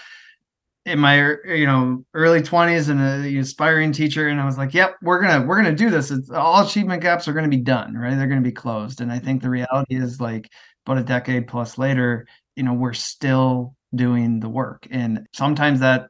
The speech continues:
can feel frustrating and like, why do we still have these gaps? Why do we still see these issues? And I think one of the things I have to keep on reminding myself is that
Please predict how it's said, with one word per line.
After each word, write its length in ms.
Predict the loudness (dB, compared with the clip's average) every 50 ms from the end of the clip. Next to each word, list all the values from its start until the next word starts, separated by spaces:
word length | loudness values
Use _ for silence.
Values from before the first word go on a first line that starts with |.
| _
can 140 | -2 0 0
feel 580 | 0 2 2 2 4 4 2 0 -2 -6 -10 -14 _ _ _ _
frustrating 680 | -4 -2 -2 -2 -2 -4 -4 -4 -4 -4 -6 -6 -4 -4
and 160 | -4 -2 -2
like, 220 | -2 -4 -6 -8 -6
why 360 | -4 -2 0 2 2 2 2
do 120 | 2 2
we 140 | 2 2 0
still 300 | 0 -2 -4 -2 -2 -2
have 420 | -2 -4 -4 -4 -4 -4 -6 -8 -10 -8
these 240 | -8 -6 -6 -8 -10
gaps? 480 | -10 -10 -8 -8 -10 -12 -14 -16 -10
Why 240 | -6 -4 -2 0 0
do 100 | 0 2
we 140 | 2 0 0
still 720 | -2 -4 -10 -14 -10 -4 -2 -2 0 0 0 -2 -4 -8 _
see 360 | -18 -16 -6 0 2 2 2
these 300 | 2 2 0 -2 -2 -4 -6
issues? 640 | -8 -8 -8 -8 -8 -8 -8 -8 -8 -10 -12 -14 -18 _ _ _
And 140 | -2 0 2
I 80 | 2 2
think 320 | 2 2 0 0 0 0
one 220 | 0 2 2 2
of 100 | 2 2
the 80 | 2 2
things 220 | 2 2 2 2 2
I 140 | 2 2 2
have 160 | 2 0 -2
to 80 | -4
keep 340 | -8 -8 -6 -4 -4 -2 0
on 220 | 0 2 2 2 2
reminding 840 | 2 2 2 0 0 0 0 0 2 2 0 0 0 0 0 -2
myself 720 | -2 -2 -4 -6 -8 -8 -8 -8 -8 -6 -6 -6 -8 -10 -14 -12
is 220 | -12 -12 -10 -10
that 420 | -8 -8 -6 -6 -6 -6 -8 -10